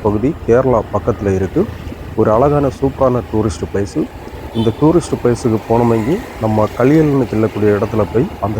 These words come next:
கலியல் ஜங்ஷன்ல இருந்து இடதுபுறமா போனோம். அப்படி நேரே போனா, இந்த நெட்டான்னு சொல்லக்கூடிய இந்த அழகான வியூ பாயிண்ட்டை நம்ம பார்க்க முடியும்.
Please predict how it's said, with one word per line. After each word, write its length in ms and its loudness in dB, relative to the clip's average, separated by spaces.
கலியல் 340 4
ஜங்ஷன்ல 380 2
இருந்து 180 0
இடதுபுறமா 480 2
போனோம். 240 -4
அப்படி 260 0
நேரே 220 6
போனா, 240 0
இந்த 220 0
நெட்டான்னு 400 0
சொல்லக்கூடிய 400 0
இந்த 120 0
அழகான 400 4
வியூ 220 2
பாயிண்ட்டை 300 2
நம்ம 240 -2
பார்க்க 280 -4
முடியும். 280 -2